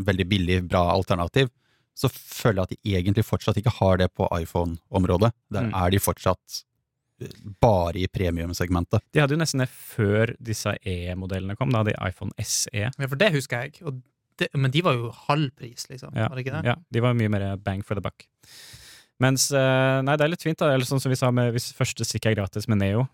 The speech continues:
Speaker 2: så kanskje få flere folk inn til å bli hooked på Apple, eh, økosystemet, og så har de liksom, «Ah,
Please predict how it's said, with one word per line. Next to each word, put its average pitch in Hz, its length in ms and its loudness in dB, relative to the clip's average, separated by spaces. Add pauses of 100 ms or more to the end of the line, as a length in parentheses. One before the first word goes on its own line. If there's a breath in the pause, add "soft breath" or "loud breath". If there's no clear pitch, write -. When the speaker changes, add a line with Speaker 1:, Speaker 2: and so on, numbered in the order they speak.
Speaker 2:
så 117 160 -10
kanskje 107 300 0 (260)
få 107 240 0
flere 107 400 0
folk - 320 -4
inn 104 100 -4
til 104 200 -6
å - 20 -8
bli 101 220 0 (100)
hooked - 320 -10
på 110 80 0
Apple, 101 560 -2
eh, 101 300 -2 (640)
økosystemet, 113 480 0
og 180 80 -6
så 131 160 -2
har 127 160 -2
de 123 80 -4
liksom, - 240 -16
«Ah, - 80 -12